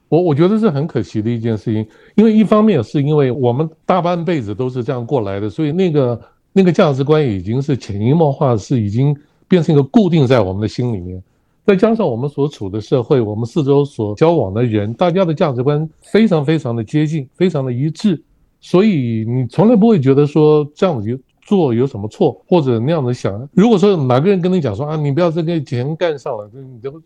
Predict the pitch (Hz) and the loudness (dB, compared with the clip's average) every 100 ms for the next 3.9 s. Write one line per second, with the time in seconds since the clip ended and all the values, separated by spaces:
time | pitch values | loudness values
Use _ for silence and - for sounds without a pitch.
0 | - 135 139 143 143 120 113 127 107 104 | -10 -6 -4 -4 -4 -6 -8 -10 -8 -8
1 | 113 113 110 113 110 117 131 143 127 _ | -10 -10 -8 -2 2 4 4 2 -2 _
2 | _ 123 139 110 - - 156 - 123 135 | _ 2 2 0 -2 0 0 0 -4 0
3 | 131 104 101 _ _ _ - 160 | 0 -2 -8 _ _ _ 0 2